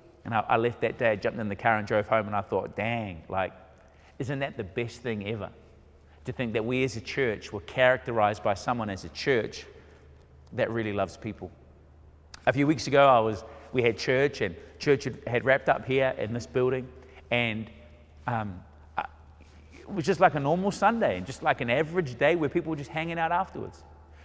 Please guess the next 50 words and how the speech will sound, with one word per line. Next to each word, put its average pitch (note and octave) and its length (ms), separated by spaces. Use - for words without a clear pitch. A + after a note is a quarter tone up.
Church F3+ 200
started D#3 380
at D#3+ 160
three, B2+ 280
finished C#3+ 260
at C3+ 80
about A#2+ 240
four B2 180
fifteen. F#2+ 380
By F3+ 240
about E3+ 440
five D3+ 340
to C3+ 120
six, - 680
there C3 180
might D3+ 280
have D3 160
still C#3+ 360
been, A#2 440
ah, G2+ 300
look, G2+ 380
roughly C3 340
between A#2 360
thirty C3+ 400
and A#2 140
fifty B2+ 340
people A2 500
still - 320
hanging A#2 300
around A2 260
in G#2 80
the G2+ 120
auditorium. G2 520
It C3 60
got F3+ 180
to G3+ 80
the F#3 80
point F3 320
where D3 140
the B2 100
person F3 380
who D3+ 140
had D3 180
the - 80
keys E3+ 400
to C3+ 80
lock C#3+ 240
up C3 120
the A2 60
venue C3+ 460